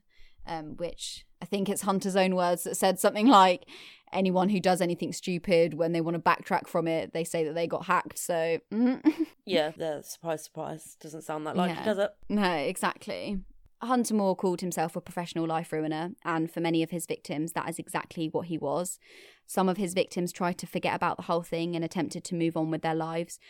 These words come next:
Speaker 1: whereas others used their anger and emotion to push forward and try to make a change. Alison Pereira, the first girl we talked about who spoke to Hunter on Doctor Drew, went on to be a huge advocate for anti-bullying and sexting awareness. She has her own website, and that is linked below,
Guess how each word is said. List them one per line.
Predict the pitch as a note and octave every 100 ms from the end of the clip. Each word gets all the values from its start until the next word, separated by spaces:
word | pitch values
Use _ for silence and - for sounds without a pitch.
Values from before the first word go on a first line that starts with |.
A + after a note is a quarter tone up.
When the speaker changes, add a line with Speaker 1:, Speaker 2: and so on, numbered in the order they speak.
| - -
Speaker 1:
whereas | E3+ E3 -
others | F3+ F#3 F3+
used | E3 E3
their | E3+ E3
anger | F3+ F3 E3+ E3
and | D#3+
emotion | D#3+ D#3+ - D#3+
to | -
push | - F3+ -
forward | - D#3 D#3 D#3+
and | D#3+
try | - D#3+
to | D#3+ D#3+
make | D3+
a | E3+
change. | - D3+ D3+ E3+ - - - - - -
Alison | F#3 F#3+ G3+ F#3+
Pereira, | G3 F3 E3+ F3 F#3
the |
first | F3+ E3+ E3+
girl | F3 E3+
we | E3+ F3
talked | F3 -
about | - D#3
who | F3
spoke | D#3+ E3+ -
to | F3
Hunter | E3 E3 D#3+
on |
Doctor | D#3 - -
Drew, | E3+ D#3 D3 E3
went | E3+ F3 -
on | E3
to | D#3
be | D#3
a |
huge | E3 - F3 F3+ -
advocate | E3 - - F3 -
for |
anti-bullying | - D#3+ - E3 D3+ D3+ D#3+
and | D#3+
sexting | D3+ - - D#3
awareness. | D#3 D#3 D3 D3+ F#3 - - - _
She | - F3
has | F3+ E3+
her | F#3 D#3+
own | F#3
website, | F3 D#3+ - D#3 F3 - -
and | D#3+
that | D#3+ D#3
is | D3+
linked | D3+ -
below, | D#3+ D#3 D#3+